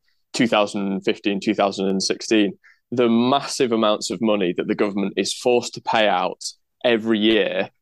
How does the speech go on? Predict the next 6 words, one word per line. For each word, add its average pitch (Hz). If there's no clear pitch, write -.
because 107
it 95
unlawfully 110
detains 98
asylum 101
seekers -